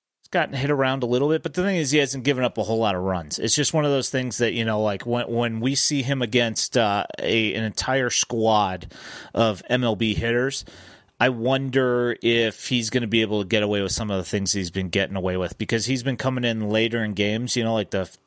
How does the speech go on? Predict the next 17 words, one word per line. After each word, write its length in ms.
sixth, 460
seventh 360
inning. 320
And 220
that's 200
generally 420
when 420
most 320
of 40
the 60
starters 460
are 120
already 220
out 140
of 60
the 60
game, 380